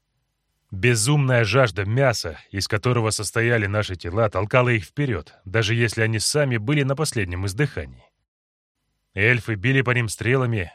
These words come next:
гномы рубили их топорами, маги заливали смертельной магией, но их ярость, их тщесло быстро брали вверх.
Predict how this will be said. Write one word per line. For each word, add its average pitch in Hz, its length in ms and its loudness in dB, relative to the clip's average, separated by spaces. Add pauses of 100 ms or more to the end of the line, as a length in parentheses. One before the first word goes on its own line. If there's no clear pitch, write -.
гномы 135 400 2
рубили 131 300 2
их 113 120 -2
топорами, 107 600 0 (320)
маги 131 360 2
заливали 143 480 0
смертельной 120 600 0
магией, 113 640 0 (320)
но 156 220 2
их 151 260 2
ярость, 110 540 0 (240)
их 151 180 0
тщесло 135 460 -2
быстро 147 480 -2
брали 104 360 0
вверх. 95 380 -6